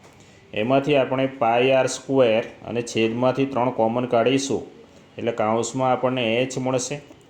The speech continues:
ને અહીંથી આપણને ટુ અને આર મળશે, આમાંથી એચ પ્લસ ટુ આર.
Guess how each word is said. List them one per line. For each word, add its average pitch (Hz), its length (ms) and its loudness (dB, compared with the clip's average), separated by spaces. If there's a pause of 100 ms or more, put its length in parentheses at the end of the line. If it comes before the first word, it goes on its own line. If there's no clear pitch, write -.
ને 113 140 -4
અહીંથી 117 440 -2
આપણને 120 360 0
ટુ 131 380 -2
અને 120 220 0
આર 113 360 0
મળશે, 95 340 -4
આમાંથી 95 520 -4 (480)
એચ 120 300 -2 (120)
પ્લસ 117 400 0
ટુ 110 260 -2
આર. 80 200 0